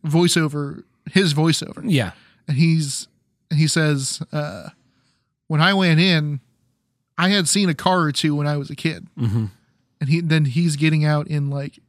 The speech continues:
Speaker 1: the fifties.
Speaker 2: Yep.
Speaker 1: And there's cars everywhere on the street, and he can't ima-, he just can't, can't fathom it.
Speaker 2: Yeah. It's a sad story, the story of Brooks.
Speaker 1: Yep.
Speaker 2: Yep. And Andy Dufresne, who was completely innocent.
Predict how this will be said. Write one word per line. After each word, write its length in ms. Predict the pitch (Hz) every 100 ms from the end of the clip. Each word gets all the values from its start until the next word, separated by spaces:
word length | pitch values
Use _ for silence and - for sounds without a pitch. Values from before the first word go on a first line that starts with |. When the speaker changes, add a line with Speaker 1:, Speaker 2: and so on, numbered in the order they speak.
| _ -
Speaker 1:
the 80 |
fifties. 640 | 135 151 139 165 185 175 -
Speaker 2:
Yep. 240 | 127 135 - _ -
Speaker 1:
And 80 |
there's 160 | 143 -
cars 440 | - 160 160 143
everywhere 460 | - 147 147 160 156
on 120 | 147
the 60 | 139
street, 440 | - 156 156 170 _ -
and 80 | 143
he 80 | 139
can't 380 | - 160 151 156
ima-, 300 | 147 151 147
he 180 | 156
just 240 | 139 139 -
can't, 340 | 156 156 151 - _ _ _ _ - _ _ _ _ _ - _ _ -
can't 220 | 196 175
fathom 400 | 170 185 185 160
it. 180 | 156 - - -
Speaker 2:
Yeah. 240 | 113 98 - _ _ _ _ _ _ _ _ _ - - - - - -
It's 80 | 160
a 40 |
sad 300 | - 185 147
story, 280 | - 160 127
the 100 | 107
story 280 | - 123 107
of 100 | 98
Brooks. 440 | 117 110 - -
Speaker 1:
Yep. 140 | 170 - _ _ _ _
Speaker 2:
Yep. 280 | - 123 123 _ _ - _ _ _ _ -
And 160 | 131 147
Andy 320 | 151 147 143
Dufresne, 560 | 135 117 139 135 139
who 200 | 147 127
was 320 | 113 107 - -
completely 520 | 135 120 135 127 123
innocent. 420 | 127 123 143 139